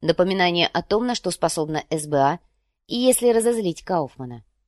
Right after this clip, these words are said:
Мрачные физиономии бандитов показали, что скрытое послание Мишеньки до них дошло. Появление Щеглова лидеры Уруса также оценили по достоинству. Субтильного сложения бес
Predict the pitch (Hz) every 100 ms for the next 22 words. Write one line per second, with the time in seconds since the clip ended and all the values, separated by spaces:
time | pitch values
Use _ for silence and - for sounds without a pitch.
0 | _ _ _ _ - 151 165 - 165 175
1 | 165 165 156 151 147 151 147 151 202 -
2 | 160 151 135 139 156 - - - 220 220
3 | 196 156 147 139 131 127 143 180 185 196
4 | 185 196 - - 254 247 208 196 - 131
5 | 107 _ _ _ _ _ _ _ _ _
6 | _ _ _ _ - 190 226 269 302 -
7 | 262 180 180 170 208 220 - 190 165 165
8 | 156 151 156 214 - 247 175 156 147 156
9 | 147 147 151 160 165 143 123 - 117 -
10 | _ _ _ _ _ _ _ - 185 -
11 | 262 262 247 208 185 185 170 156 143 147
12 | 180 -